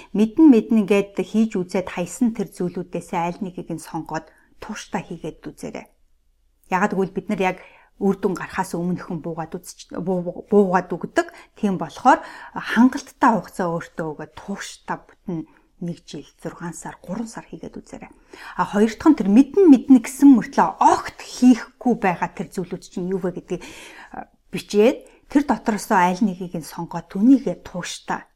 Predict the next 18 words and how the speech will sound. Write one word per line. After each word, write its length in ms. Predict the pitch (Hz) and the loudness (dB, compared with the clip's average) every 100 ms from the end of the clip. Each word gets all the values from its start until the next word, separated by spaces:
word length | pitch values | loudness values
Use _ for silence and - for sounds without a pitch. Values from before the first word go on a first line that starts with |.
| _ _ _ _ _ _ _ _ _ - | _ _ _ _ _ _ _ _ _ 0
нэг 160 | 214 - | 0 0
сар, 240 | - 160 | -10 -14
хоёр 240 | - 202 | -6 -6
сар, 240 | 196 170 - | -6 -10 -14
гурван 240 | 185 220 | -6 -4
сар, 160 | 220 160 | -4 -10
зургаан 340 | - 180 220 220 | -12 -4 -4 -2
сар, 300 | - - _ - 208 | -6 -10 _ -6 -2
нэг 160 | 220 | -2
жил 200 | - - _ _ _ _ _ _ _ | -4 -12 _ _ _ _ _ _ _
хийгээд 320 | 208 185 190 170 | -6 -4 -6 -10
үзээрэй. 360 | - 175 170 - _ _ _ 190 | -12 -10 -12 -18 _ _ _ -12
Тэгэх 160 | - 294 | 0 4
юм 40 | 269 | 6
бол 80 | 226 | 4
та 400 | - 226 185 196 | 0 2 2 2
өөр 160 | 233 233 | 0 0
дээрээ 180 | 220 | -4